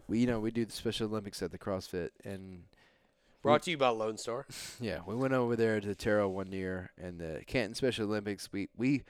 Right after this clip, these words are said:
Speaker 1: we bought the jerseys for our Canton team, and Jamie Foxx bought the jerseys for the Terrell team. That was cool.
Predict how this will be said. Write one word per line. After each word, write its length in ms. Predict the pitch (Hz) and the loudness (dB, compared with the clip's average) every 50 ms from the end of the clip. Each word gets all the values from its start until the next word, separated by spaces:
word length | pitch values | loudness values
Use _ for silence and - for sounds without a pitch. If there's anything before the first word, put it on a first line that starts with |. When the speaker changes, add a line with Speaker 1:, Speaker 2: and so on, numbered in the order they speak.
| - _ _ _ _ _ - | -20 _ _ _ _ _ 0
Speaker 1:
we 100 | 131 156 | 2 4
bought 220 | 165 165 160 156 - | 8 10 8 8 8
the 80 | - 120 | 4 -4
jerseys 480 | 113 127 127 120 117 107 107 107 98 | 4 6 6 6 6 4 0 -6 -6
for 240 | - - 107 104 98 | -4 -2 2 2 4
our 140 | 92 90 90 | 4 2 0
Canton 340 | - - 113 101 64 73 95 | 0 -2 -2 -2 -2 -4 -8
team, 440 | 92 - 98 92 90 90 87 85 - - | -8 -8 -6 -6 -6 -8 -10 -12 -16 -14
and 180 | - 92 95 92 | -12 -12 -10 -10
Jamie 320 | - - 107 107 113 117 113 | -6 -4 -4 -2 -2 -4 -6
Foxx 420 | 110 - 110 101 95 78 67 - - _ _ _ _ _ _ _ _ _ _ _ - | -4 0 2 2 2 2 0 -6 -16 _ _ _ _ _ _ _ _ _ _ _ 0
bought 160 | 104 98 98 | 0 0 0
the 80 | - | -2
jerseys 400 | 90 82 92 90 90 87 87 92 | -8 -6 -6 -6 -6 -6 -8 -10
for 140 | 87 - 101 | -10 -10 -10
the 100 | 78 76 | -12 -12
Terrell 300 | - - - 71 64 62 | -10 -8 -8 -6 -6 -8
team. 180 | - - - - _ _ _ _ _ _ _ _ _ _ _ _ _ _ _ _ _ _ _ _ _ _ _ _ _ - | -10 -14 -20 -20 _ _ _ _ _ _ _ _ _ _ _ _ _ _ _ _ _ _ _ _ _ _ _ _ _ -10
That 120 | - 80 | -8 -8
was 100 | 73 73 | -8 -8
cool. 220 | - - - - | -12 -16 -16 -18